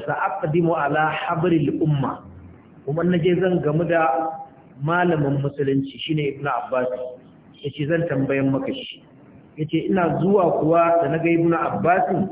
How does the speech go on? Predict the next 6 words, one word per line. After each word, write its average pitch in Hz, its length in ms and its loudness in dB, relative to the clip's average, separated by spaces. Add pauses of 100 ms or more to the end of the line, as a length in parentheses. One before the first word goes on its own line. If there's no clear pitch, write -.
(440)
falamma 175 460 0
qadimtu 165 420 0
Makkata 151 720 -2
sa'altu 165 380 -2
Ibn 156 160 -2
Abbas 160 600 0